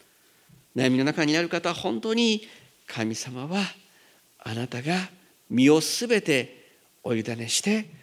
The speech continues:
すべてを明け渡して、神様を信頼して、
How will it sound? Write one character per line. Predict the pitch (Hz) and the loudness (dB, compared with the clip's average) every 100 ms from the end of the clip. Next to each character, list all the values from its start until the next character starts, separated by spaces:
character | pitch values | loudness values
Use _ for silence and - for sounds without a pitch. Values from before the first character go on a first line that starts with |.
| _ | _
す | - | -2
べ | 214 | 0
て | 214 170 | 2 2
を | 143 | 0
明 | 131 | -2
け | 165 | -4
渡 | 175 190 | -6 -2
し | 180 | -2
て、 | - - - - - - - _ - - - - | -2 -8 -12 -14 -20 -20 -20 _ -20 -20 -20 -20
神 | - 139 123 | -4 0 0
様 | 127 | 2
を | 135 | 2
信 | 127 185 180 | 4 4 2
頼 | 180 185 | -2 -4
し | 180 | -4
て、 | - 202 170 | -2 -2 -2